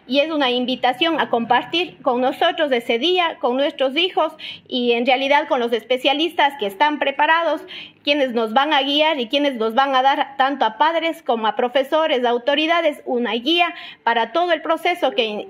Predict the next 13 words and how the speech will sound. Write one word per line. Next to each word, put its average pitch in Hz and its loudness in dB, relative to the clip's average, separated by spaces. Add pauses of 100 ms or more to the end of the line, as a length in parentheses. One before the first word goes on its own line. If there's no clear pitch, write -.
que, 220 0
que 269 0
empieza, 311 0
digamos, 240 0
en, 196 -4
en 247 -2
esta 247 0
etapa. 190 -4
Nosotros 294 -4
ahora 311 2
recién 277 -2
estamos 285 0
empezando, 302 0